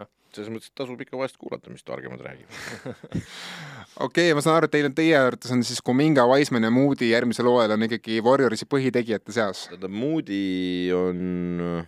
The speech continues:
Speaker 1: Kõige kahtlasem võib-olla.
Speaker 2: Jah, sest see Kuminga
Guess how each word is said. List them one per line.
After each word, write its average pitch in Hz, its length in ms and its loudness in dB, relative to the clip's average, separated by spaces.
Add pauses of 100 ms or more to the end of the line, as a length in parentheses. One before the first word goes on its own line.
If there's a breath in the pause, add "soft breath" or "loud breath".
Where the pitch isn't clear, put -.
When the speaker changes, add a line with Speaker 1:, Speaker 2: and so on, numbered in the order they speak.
(140)
Speaker 1:
Kõige 139 220 -2
kahtlasem 104 420 -4
võib-olla. 98 320 -16 (480 soft breath)
Speaker 2:
Jah, 98 320 0
sest - 300 -10
see 95 100 -4
Kuminga 135 460 2